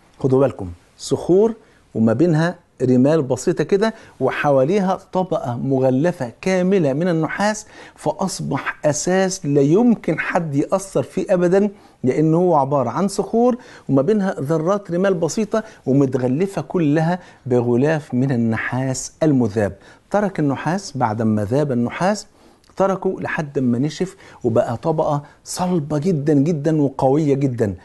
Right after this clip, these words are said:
خلاص كده احنا فحتنا ورمينا الأساس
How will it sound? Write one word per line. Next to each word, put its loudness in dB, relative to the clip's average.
خلاص -2
كده 0
احنا 0
فحتنا -2
ورمينا 2
الأساس -2